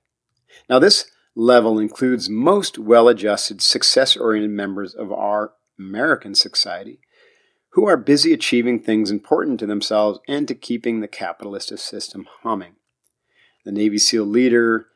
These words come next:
and ear-, early entrepreneur in me is firmly planted here. The healthy aspects of this plateau include great responsibility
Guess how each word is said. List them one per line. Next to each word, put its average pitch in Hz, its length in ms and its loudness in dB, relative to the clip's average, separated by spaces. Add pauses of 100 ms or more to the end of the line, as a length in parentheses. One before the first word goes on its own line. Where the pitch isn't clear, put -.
(160)
and 101 180 -12
ear-, 113 320 -2
early 113 300 0
entrepreneur 110 540 -2
in 110 80 0
me 107 240 2
is 104 120 -4
firmly 104 440 -6
planted 98 480 -14
here. 92 240 -18 (420)
The - 80 -16
healthy 127 360 2
aspects 139 520 -2
of 110 100 -4
this 113 140 -4
plateau 107 400 -6
include 110 640 -2 (240)
great 127 320 0
responsibility 110 1300 -2